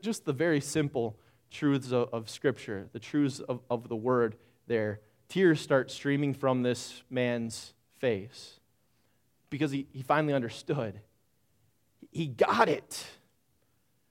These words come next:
Jesus wasn't just for those people or, or other people. Jesus was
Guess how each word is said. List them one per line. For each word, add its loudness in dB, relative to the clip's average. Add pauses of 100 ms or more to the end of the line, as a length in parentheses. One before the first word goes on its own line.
Jesus 4
wasn't 12
just 8
for 8 (160)
those 8
people 4
or, 4
or 2
other 10
people. 4 (380)
Jesus 0
was 4